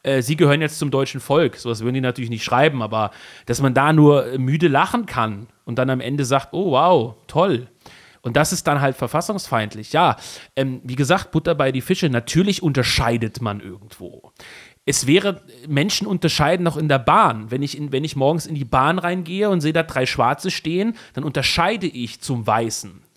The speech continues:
Das ist jetzt keine Wertung. Ich sage nicht, der Schwarze ist schlechter als der Weiße. Das meine ich damit ja gar nicht, aber ich unterscheide meine Fähigkeiten, meine kognitiven Fähigkeiten, ich schaue und unterscheide. Aha, das ist wer anders als der, der daneben steht.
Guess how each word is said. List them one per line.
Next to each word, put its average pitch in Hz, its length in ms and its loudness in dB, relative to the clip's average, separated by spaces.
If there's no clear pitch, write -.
Das 127 160 -6
ist 165 100 -4
jetzt 160 160 -4
keine 127 360 -2
Wertung. 139 580 -2
Ich 117 120 -12
sage 175 200 -2
nicht, - 160 -6
der 135 80 -4
Schwarze 160 360 -2
ist 135 80 -8
schlechter 143 380 -4
als 110 160 -10
der 117 140 -6
Weiße. 156 420 -2
Das 120 140 -4
meine 285 200 2
ich - 100 -2
damit 113 260 -2
ja 104 80 -4
gar 98 220 -6
nicht, 110 120 -8
aber 120 100 -6
ich - 120 -10
unterscheide 143 680 -2
meine 139 220 0
Fähigkeiten, 196 720 -2
meine 147 160 0
kognitiven 180 500 -4
Fähigkeiten, 165 520 -6
ich 139 140 -8
schaue 185 320 0
und 165 120 -4
unterscheide. 156 580 0
Aha, 147 240 0
das 156 160 -6
ist - 160 -8
wer 151 180 -2
anders 196 380 0
als 156 220 -6
der, 143 120 -2
der 160 100 -2
daneben 196 420 0
steht. - 400 -10